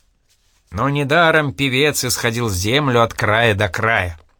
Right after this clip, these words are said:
Видел он такие, интересовался» и потому сознанием дела ответил. «Это башни жрецов. Они звезды с них наблюдают, свои хитрые вычисления делают,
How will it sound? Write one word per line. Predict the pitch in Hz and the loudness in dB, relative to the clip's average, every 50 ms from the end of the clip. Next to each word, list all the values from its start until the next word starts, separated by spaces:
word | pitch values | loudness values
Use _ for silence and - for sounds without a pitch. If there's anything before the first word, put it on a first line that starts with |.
| _ _ _ _ _ _ _ _ _ _ _ _ _ _ - | _ _ _ _ _ _ _ _ _ _ _ _ _ _ -8
Видел | 151 196 254 220 117 110 90 85 | -4 -2 -2 -2 -2 -4 -6 -6
он | 87 82 80 | -6 -8 -8
такие, | 92 104 90 - - 82 73 - - - | -8 -10 -10 -10 -10 -10 -10 -12 -12 -12
интересовался» | - 110 113 135 151 147 135 - 156 160 175 160 120 - - - - _ _ _ _ _ _ _ _ _ - | -10 -6 -4 -2 -2 -2 -2 0 0 2 2 2 2 0 -4 -10 -14 _ _ _ _ _ _ _ _ _ -14
и | 80 | -12
потому | 85 - - 110 120 131 117 | -10 -6 -4 -4 -2 -2 -2
сознанием | - 110 107 104 123 135 131 120 120 117 117 | -2 -2 -2 0 0 0 0 0 -2 -2 -2
дела | 110 127 135 117 107 120 | 0 0 2 2 2 0
ответил. | 120 - 127 98 80 - - - - _ _ _ _ _ _ _ _ _ _ _ _ _ _ _ _ _ - - _ _ - | 0 0 -2 -4 -4 -6 -10 -14 -20 _ _ _ _ _ _ _ _ _ _ _ _ _ _ _ _ _ -20 -20 _ _ -8
«Это | - 117 120 - - - 113 | -6 -6 -6 -4 -2 -2 -2
башни | 107 101 110 131 120 - - 123 127 127 | 0 2 0 0 0 0 -2 -2 -2 0
жрецов. | 107 98 110 113 131 123 - - - 151 135 92 - - - - _ _ _ _ _ _ _ _ _ _ _ _ _ _ _ _ _ _ _ _ _ _ _ - | 0 2 2 0 0 -2 -2 -2 0 0 0 0 -2 -6 -16 -20 _ _ _ _ _ _ _ _ _ _ _ _ _ _ _ _ _ _ _ _ _ _ _ -8
Они | - 101 120 120 113 | -6 -4 -2 -2 -2
звезды | 98 107 123 147 139 117 101 104 | -2 0 0 0 0 0 -2 -4
с | 98 - | -4 -4
них | 101 98 92 92 | -6 -6 -6 -6
наблюдают, | 92 98 110 117 123 156 156 110 85 - - - - - - - - - - _ _ - | -6 -6 -4 -2 -2 0 0 -2 -4 -6 -12 -20 -20 -20 -20 -20 -20 -20 -20 _ _ -8
свои | - - - 95 101 123 139 123 | -8 -6 -4 -2 0 0 0 0
хитрые | - - 165 156 - - 127 135 135 127 | -2 -4 -6 -6 -4 -2 -2 0 0 0
вычисления | 123 127 120 - - - 135 135 135 117 113 110 104 | 0 -2 -2 -2 -2 -2 0 0 0 0 -2 -2 -2
делают, | 107 147 185 175 131 87 60 - - - | 0 0 0 2 0 0 -4 -6 -12 -18